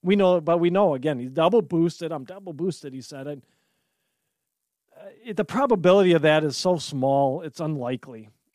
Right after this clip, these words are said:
Uh, you know, we know what the dominant strain is. So,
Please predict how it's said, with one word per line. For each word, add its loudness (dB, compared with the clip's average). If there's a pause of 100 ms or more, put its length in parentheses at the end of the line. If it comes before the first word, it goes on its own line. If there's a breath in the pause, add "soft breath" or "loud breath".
Uh, -4
you 0
know, 4
we 2
know 6
what 2
the 0
dominant 0
strain -6
is. -6
So, 0